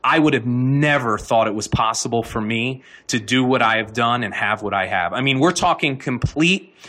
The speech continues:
financial and time freedom. I never thought that was possible for me. And, and, and if I would have told somebody, you know, my friends and family that that was gonna happen for me, they would have laughed at me and told me that I was crazy. Matter of fact, most of them did that anyway.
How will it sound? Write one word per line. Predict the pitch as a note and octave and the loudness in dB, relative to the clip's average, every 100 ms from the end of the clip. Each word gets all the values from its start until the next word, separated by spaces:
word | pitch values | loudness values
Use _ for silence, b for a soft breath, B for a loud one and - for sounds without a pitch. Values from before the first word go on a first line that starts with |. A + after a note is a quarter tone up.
| B B | B B
financial | - - C#3+ C#3+ D3+ D3 C#3+ | -6 -2 0 2 0 0 0
and | C3+ | 0
time | B2+ C#3 B2+ | 0 0 0
freedom. | B2 - B2 G2+ - | -2 -2 0 -2 -4
I | D3+ | 0
never | D3+ E3 E3+ F3+ | 2 4 4 2
thought | F3 D#3+ | 2 0
that | E3 D#3 | 0 -2
was | D3 | -2
possible | D#3 E3+ - B2 | -2 -2 -2 -4
for | A2+ G#2+ F#2 | -6 -6 -8
me. | D#2+ _ B B B B | -10 _ B B B B
And, | D3 D3 C#3+ | -2 -2 0
and, | D3 D3 C#3 | 0 0 -2
and | C#3+ C#3+ | -2 -2
if | C#3 D#3 | -2 2
I | E3 | 4
would | F#3+ G3 | 4 2
have | - | 0
told | - E3+ F3 F3+ | 0 2 2 0
somebody, | - F#3 F3+ F#3 G3+ F#3+ - | -2 0 2 2 0 -6 -6
you | D3+ | -2
know, | C#3 | 0
my | C#3 D#3+ | 2 0
friends | - E3+ E3 | 0 0 2
and | D#3+ | 0
family | D#3 D#3 D3+ E3 E3+ | 0 0 2 2 2
that | D3 A#2+ | 0 0
that | C#3+ D#3+ D#3 | 0 2 0
was | C3+ | -2
gonna | D#3 C#3+ | 0 0
happen | D3 D3+ F3 E3+ | 0 -2 0 -2
for | - | 0
me, | D#3 D#3+ F3 F3 B B - | 0 0 0 -6 B B -2
they | C#3 F3+ | 2 4
would | F3 | 4
have | E3 B2+ | 2 2
laughed | D3 D#3+ E3 C#3 | 2 2 0 -2
at | C3+ | -2
me | C3+ | -2
and | C3 | -2
told | C#3+ C3+ | 0 0
me | C3+ | 0
that | C3 C3+ | 0 2
I | C3 | 2
was | C3 | 0
crazy. | - D3+ D#3 A2+ | 0 2 2 0
Matter | C3+ D3+ | 0 2
of | D3+ | 0
fact, | - D#3+ D#3+ - _ | 0 0 -2 -8 _
most | B2+ D3+ E3 | 0 2 2
of | E3 | 2
them | C#3 C3+ | 2 2
did | C#3+ | 2
that | C#3 C#3 | 4 2
anyway. | D#3+ D#3 F#2+ F2 | 2 0 -2 -6